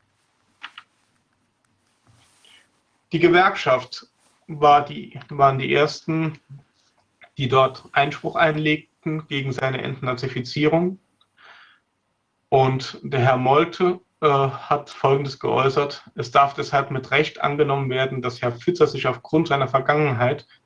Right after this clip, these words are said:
nie in einem positiven Sinne zum neuen demokratischen Staat einstellen wird.“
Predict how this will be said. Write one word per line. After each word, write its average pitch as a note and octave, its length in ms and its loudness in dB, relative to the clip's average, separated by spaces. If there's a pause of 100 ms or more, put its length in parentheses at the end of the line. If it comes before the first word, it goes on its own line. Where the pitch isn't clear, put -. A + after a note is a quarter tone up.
(100)
nie F3+ 360 2
in - 240 -6
einem C3+ 260 -2
positiven D3+ 600 -6
Sinne D3+ 240 -2
zum B2+ 220 -6
neuen C#3+ 280 0
demokratischen B2+ 720 -2
Staat B2 400 0
einstellen B2 600 -2
wird.“ A#2 320 -6